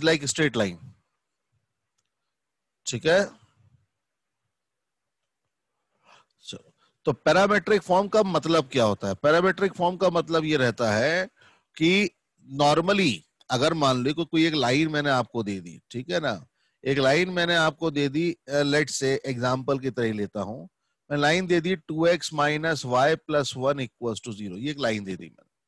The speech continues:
अब इस लाइन पे अगर मुझे कोई पॉइंट P अज्यूम करना है तो normally मैं उसे अल्फा कॉमा बीटा रिप्रेजेंट करता हूं,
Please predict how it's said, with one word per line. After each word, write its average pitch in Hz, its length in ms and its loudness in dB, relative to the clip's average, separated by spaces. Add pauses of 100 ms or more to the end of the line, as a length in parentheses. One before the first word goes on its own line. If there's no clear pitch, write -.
(760)
अब 156 140 2
इस 156 180 0
लाइन 156 320 2
पे 196 120 0
अगर 190 220 2
मुझे 185 200 0
कोई 185 180 0 (100)
पॉइंट 170 320 -2
P 180 200 -4
अज्यूम 151 340 0
करना 117 340 -2
है 120 120 -2
तो 151 140 -8
normally 147 520 -2
मैं 160 80 -4
उसे 151 140 -2
अल्फा 151 320 0
कॉमा 151 320 -2
बीटा 143 280 -2
रिप्रेजेंट 147 440 -6
करता 185 240 -6
हूं, 165 120 -6